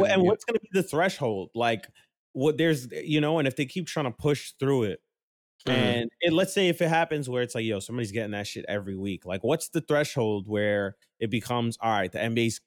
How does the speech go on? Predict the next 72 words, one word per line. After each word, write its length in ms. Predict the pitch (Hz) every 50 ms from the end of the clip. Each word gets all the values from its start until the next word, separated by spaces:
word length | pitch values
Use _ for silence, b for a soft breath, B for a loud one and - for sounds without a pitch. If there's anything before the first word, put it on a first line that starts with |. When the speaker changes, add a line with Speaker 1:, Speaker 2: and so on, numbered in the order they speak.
| _ _ -
Speaker 1:
trying 320 | - - 123 123 117 113
to 80 | 104 92
really 380 | 92 98 107 117 120 123 120 113
push 280 | - - 123 113 -
this 140 | - 127 117
shit 220 | - - 123 - -
and 180 | 98 95 92
it's 220 | 92 92 - - -
not 240 | 107 104 101 98 -
gonna 140 | 101 92 92
work? 220 | 95 95 85 - -
Like, 140 | 104 104 98
wh-, 100 | 120 -
is 160 | - 120 113
there 120 | 123 131 127
a 40 | 123
Speaker 2:
<laughs> 100 | - -
Speaker 1:
point 200 | 131 131 131 - _ -
that 240 | 113 110 98 - -
the 60 | 101
players 380 | 95 - 123 113 120 123 123 123
are 40 | 123
gonna 120 | 127 123
be 100 | 117 135
like, 240 | 131 127 117 98 _ b b b b b b _ -
"Nah, 300 | 120 120 113 101 92 92
we, 180 | 101 113 113
we're 160 | 117 107 117
not 180 | 120 117 110 101
playing. 320 | - 113 110 101 90 85
Like, 140 | 82 85 87 -
that's 200 | 107 101 - -
too 160 | - 113 107
many 220 | 104 101 98 95
people." 420 | - 110 101 95 - 71 69 - -
And 140 | - 92 95
the 60 | 92
N 100 | 95 98
B 80 | 95 92
A's 100 | 95 107
like, 140 | 123 - 110
"Nah, 100 | 113 120 117 117 113
we 60 | 104
gotta 140 | 95 92 104
Speaker 2:
Exactly. 200 | 101 98 98 95 - _
Speaker 1:
play." 320 | - - - 87 80 - _ -
Like, 180 | 92 95 90 -
is 120 | 101 107
it 40 | 120
gonna 140 | 107 104 104
get 160 | 110 123 123 -
to 80 | 131
that 180 | 127 117 113 -
point? 200 | 151 170 185 151
I 100 | 104 95
hope 260 | - 135 175 196 170
not. 320 | 143 127 120 117 117 - B B B B B -
I 80 | 98
hope 340 | 104 - 131 151 165 160 -
Adam 300 | 123 131 123 123 123 120
Silver 340 | - - 123 117 110 117 107
has 300 | 113 107 110 107 104 104
the, 120 | - 107
you 300 | 107 107 107 85 110 113
know, 120 | 107 95 101
he 80 | 117 113
seems 240 | - 135 147 147
like 120 | 139 127 -
a 40 | 107
very 360 | 98 117 110 110 110 107 104
forward-thinking 600 | - - 120 113 117 113 107 - 113 95 113 107 -
commissioner. 560 | 104 101 104 107 107 - 107 110 110 120